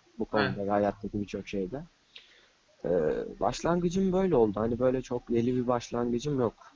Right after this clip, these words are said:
Speaker 1: İlgi çekici bir başlangıcım yok. Merak ettim. Sonra bir şeyleri denedim. Olduğunu görünce zevk almaya başladım. Ee,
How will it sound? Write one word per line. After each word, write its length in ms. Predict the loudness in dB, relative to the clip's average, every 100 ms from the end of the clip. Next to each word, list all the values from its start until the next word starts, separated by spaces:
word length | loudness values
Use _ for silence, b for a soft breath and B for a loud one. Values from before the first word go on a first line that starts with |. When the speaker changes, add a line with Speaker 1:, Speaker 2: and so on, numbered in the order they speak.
| -6
Speaker 1:
İlgi 300 | 0 0 0
çekici 420 | -2 -4 -4 -2
bir 100 | -2
başlangıcım 640 | -2 -4 -4 -2 -2 -2
yok. 220 | -2 -2 0
Merak 580 | 2 2 0 -6 -20 -20 -8
ettim. 480 | -8 -6 -8 -8 -8 _ b _ _ -6
Sonra 300 | -2 2 0
bir 40 |
şeyleri 460 | 0 0 2 2 2
denedim. 460 | 0 0 -2 -6 -8 -14 -16 0
Olduğunu 460 | 4 4 4 2 2
görünce 340 | 2 0 0
zevk 300 | 0 0 0
almaya 380 | -4 -4 -6 -8
başladım. 560 | -10 -12 -12 -10 -10 -12 _ _
Ee, 40 | -16